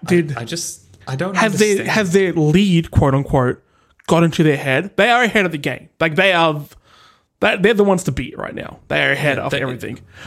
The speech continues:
Speaker 1: they
Speaker 2: But
Speaker 1: have the top tier, like, single player triple A developers. They've got the best in the world.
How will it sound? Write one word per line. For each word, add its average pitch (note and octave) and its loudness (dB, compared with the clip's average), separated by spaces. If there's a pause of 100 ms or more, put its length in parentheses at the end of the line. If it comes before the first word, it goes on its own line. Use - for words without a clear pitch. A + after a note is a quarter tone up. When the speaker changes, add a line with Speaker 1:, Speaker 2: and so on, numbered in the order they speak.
(100)
Speaker 1:
they C3+ -4
Speaker 2:
But C3 4
Speaker 1:
have C#3 -6
the A#2+ 0
top - -8
tier, G#2 -6 (100)
like, G2 -10 (120)
single A2+ -8
player G#2 -8
triple G#2 -8
A F#2+ -10
developers. F#2 -12
They've F#2 -14
got G#2 -12
the G2+ -12
best F#2 -12
in F#2+ -10
the F#2 -8
world. - -14